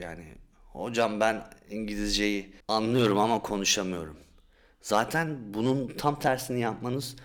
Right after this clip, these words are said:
çok garip olurdu. Yani daha duymadığınız, anlayamadığınız bir dili konuşabilmeniz çok çok garip bir şey olurdu. Aradan bir süre daha geçtiğinde ve okula başladığımızda öncelikle okuma becerisine yöneliriz.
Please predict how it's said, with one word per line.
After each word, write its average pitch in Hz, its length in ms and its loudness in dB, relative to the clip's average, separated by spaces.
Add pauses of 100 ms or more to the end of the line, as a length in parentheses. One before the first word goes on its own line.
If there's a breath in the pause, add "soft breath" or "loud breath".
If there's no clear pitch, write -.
(200 loud breath)
çok 127 240 0
garip 104 300 0
olurdu. 82 380 -8 (420 loud breath)
Yani 101 340 -4 (380 loud breath)
daha - 380 -4 (480)
duymadığınız, 104 920 0 (140)
anlayamadığınız 104 960 0
bir 92 200 -4
dili 92 200 -2
konuşabilmeniz 104 760 -4
çok - 200 -6
çok - 180 -8
garip 92 260 -6
bir - 60 -6
şey - 220 0
olurdu. 80 400 -12 (140)
Aradan 127 480 0
bir 165 120 4
süre 110 300 0
daha 95 160 4
geçtiğinde 90 640 -4
ve 101 100 0
okula 117 340 -2
başladığımızda 90 920 -4 (400 loud breath)
öncelikle 117 800 -2
okuma 123 380 -2
becerisine 95 540 0
yöneliriz. 85 600 -8